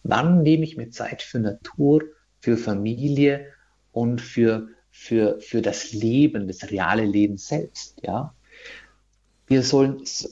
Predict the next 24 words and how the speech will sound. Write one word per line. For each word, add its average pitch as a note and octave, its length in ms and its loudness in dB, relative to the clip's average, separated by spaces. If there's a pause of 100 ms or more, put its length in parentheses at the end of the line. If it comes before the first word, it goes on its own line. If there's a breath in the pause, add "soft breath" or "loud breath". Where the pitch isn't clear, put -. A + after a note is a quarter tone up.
soziale A#2+ 600 -2
Medien A#2+ 440 0
richtig - 520 -6
verwenden. - 560 -6
Dazu C3+ 460 4
gehört G#2+ 420 -2
erstens C3+ 720 -8 (400 soft breath)
einen A2 220 -8
vernünftigen A2 640 0
Umgang, D3 640 -2 (160)
dank A#2+ 260 -2
einer G2+ 240 -6
guten - 440 -2
Erziehung D#3+ 720 2 (500 soft breath)
und D3+ 320 -8
dann, A2+ 320 -4 (100)
ähm, A2 420 -4 (280)
auch A2+ 520 0 (480 soft breath)
die, A2 380 0 (220)
das A#2 240 -2
be-, A2 140 0
der G#2+ 220 -2
bewusste A#2 520 0
Umgang, A#2+ 460 -2